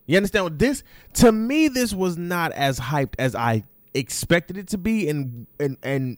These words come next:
maybe what I wanted it to be. I'm s-, I, I, and I'm, and I think I'm sorry for putting my expectations so high into that. But when this is the ninety-fifth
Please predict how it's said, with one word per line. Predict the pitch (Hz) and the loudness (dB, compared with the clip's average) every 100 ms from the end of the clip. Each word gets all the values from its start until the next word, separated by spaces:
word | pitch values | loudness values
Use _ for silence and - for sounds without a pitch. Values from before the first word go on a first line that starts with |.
| - | -4
maybe | 131 147 139 | 0 2 2
what | 127 131 | 2 2
I | 110 | 0
wanted | 101 123 123 87 | 0 -2 -2 -4
it | - | -10
to | 80 | -10
be. | 80 | -6
I'm | 113 | -6
s-, | 113 - - | -6 -10 -12
I, | 95 92 - | -10 -10 -8
I, | 107 | -4
and | 131 | -2
I'm, | 135 135 - | 0 -2 -4
and | 123 | -2
I | 117 | 0
think | 120 175 160 | 0 0 -2
I'm | 131 | -4
sorry | - 127 120 | -2 0 0
for | 104 | -2
putting | - 113 113 | 0 0 0
my | 101 | 0
expectations | 110 110 101 123 117 104 | 0 -2 -2 -2 -2 -2
so | 95 90 | -6 -6
high | 120 104 | -4 -4
into | - 123 139 | -4 -6 0
that. | 151 156 - - - - | 2 2 -2 -20 -20 2
But | 120 | 6
when | 120 135 | 6 4
this | 143 170 | 2 0
is | 160 | -2
the | 135 | -4
ninety-fifth | 123 131 156 170 160 139 - 160 147 | -2 -2 0 0 -2 -4 -2 -2 -4